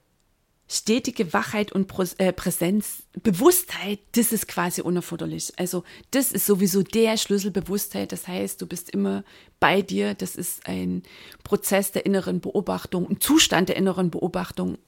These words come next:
Also ohne, ähm, dem läuft eh nix.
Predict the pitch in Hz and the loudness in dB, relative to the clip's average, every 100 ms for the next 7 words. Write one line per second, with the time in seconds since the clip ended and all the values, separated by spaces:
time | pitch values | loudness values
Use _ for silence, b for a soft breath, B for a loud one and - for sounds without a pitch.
0 | - 185 190 185 185 175 175 175 B B | -8 -6 -2 0 2 2 0 -6 B B
1 | B B B 180 175 175 175 170 165 - | B B B -8 -4 -4 -6 -10 -14 -18
2 | - 180 175 170 170 - 190 185 196 - | -4 0 2 2 0 2 4 4 2 -6